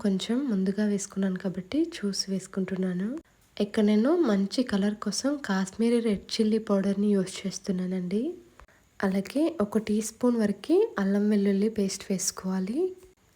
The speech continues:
అలాగే ఒక టీ స్పూన్ వరకు ధనియా పౌడర్, కొంచెం గరం మసాలా వేసుకోవాలి.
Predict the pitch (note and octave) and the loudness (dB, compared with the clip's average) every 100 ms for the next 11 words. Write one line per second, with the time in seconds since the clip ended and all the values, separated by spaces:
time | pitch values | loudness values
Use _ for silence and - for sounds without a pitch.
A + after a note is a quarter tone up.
0 | - F#3+ F#3+ F#3 B3+ D#4 G#3+ G#3 G#3 G3+ | -6 -2 -2 0 0 0 -2 -2 0 0
1 | - - A3+ G#3+ G#3 A#3+ A3+ F#3+ G3 G3+ | -2 -2 0 0 0 -2 0 0 0 0
2 | G3+ F#3+ A#3 E4+ G#3+ G3 G3 B3 A3 F#3+ | 0 0 0 -2 0 0 0 -2 0 0
3 | F#3 F#3 F3+ F#3+ F#3+ F#3 F3+ - F#3+ F3+ | 2 0 0 -2 0 -2 -4 -6 -4 -4
4 | F#3 A3+ | -4 -6